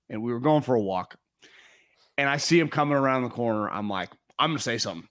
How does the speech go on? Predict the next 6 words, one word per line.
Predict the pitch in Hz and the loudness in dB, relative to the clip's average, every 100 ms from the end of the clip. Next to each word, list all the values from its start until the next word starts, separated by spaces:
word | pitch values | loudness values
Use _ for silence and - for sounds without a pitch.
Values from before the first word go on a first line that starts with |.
| _ - _ _ _ - | _ -20 _ _ _ -4
And | 139 | 2
he's | 170 170 | 2 4
got | 180 151 | 2 0
his | 139 | 0
Bose | 120 165 175 | 2 4 4
headphones, | 156 151 131 143 139 135 - | 4 2 2 2 4 2 0